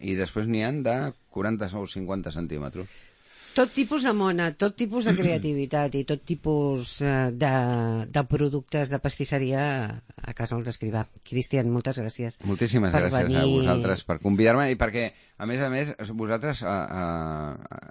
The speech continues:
Speaker 1: amb, amb aquests programes i tal, ens feu un gran favor als pastissers i esteu fent un gran favor a la cultura gastronòmica catalana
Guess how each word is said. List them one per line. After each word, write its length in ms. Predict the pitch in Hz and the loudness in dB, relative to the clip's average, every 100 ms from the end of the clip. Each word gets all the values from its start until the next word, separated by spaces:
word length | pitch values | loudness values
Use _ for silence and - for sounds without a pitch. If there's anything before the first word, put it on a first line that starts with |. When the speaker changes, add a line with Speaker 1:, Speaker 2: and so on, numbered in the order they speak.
| - | -10
Speaker 1:
amb, 160 | 85 80 | -8 -6
amb 280 | 76 82 78 | -6 -4 -4
aquests 320 | - 95 - - | -4 -6 -6 -6
programes 420 | 95 101 113 92 | -2 0 0 -2
i 80 | 92 | -2
tal, 160 | 95 - | -2 -4
ens 180 | 90 90 - | -6 -6 -2
feu 240 | 107 107 - | 0 0 -4
un 240 | 98 92 87 | -4 -2 -2
gran 240 | 107 135 120 | 0 0 -2
favor 380 | - 95 101 90 | 0 2 2 0
als 120 | - | 0
pastissers 580 | 90 - 92 - 117 135 | -4 -2 -6 -2 -2 0
i 140 | 92 85 | -4 -4
esteu 300 | - 104 92 | -4 -4 -4
fent 160 | 98 | -6
un 140 | 95 92 | -4 -4
gran 220 | 110 110 | -4 -4
favor 400 | - 92 95 120 - - - - - _ - | -2 0 2 -2 -6 -20 -20 -20 -20 _ 0
a 80 | 98 | 2
la 140 | 90 85 82 _ - | 2 2 -2 _ -4
cultura 460 | 104 92 113 113 110 | -2 0 4 4 4
gastronòmica 640 | 104 - 104 104 101 98 92 | 2 0 0 2 2 0 -2
catalana 640 | 95 92 90 90 95 156 | 0 2 2 2 0 -4